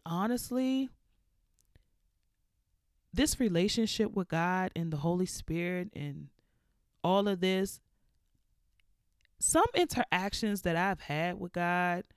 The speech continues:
through his son, Jesus Christ, or even through the Holy Ghost, I really can't describe it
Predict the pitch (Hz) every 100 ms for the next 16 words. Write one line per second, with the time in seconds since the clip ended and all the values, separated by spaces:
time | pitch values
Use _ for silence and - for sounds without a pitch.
0 | _ - 165 165 - 180 175 170 170 165
1 | - 170 170 165 180 180 175 170 156 170
2 | 170 175 175 - - _ _ - - -
3 | - _ _ _ _ _ _ _ _ _
4 | _ - 339 403 254 - _ - 139 165
5 | 359 311 - 185 180 165 - 269 415 -
6 | 135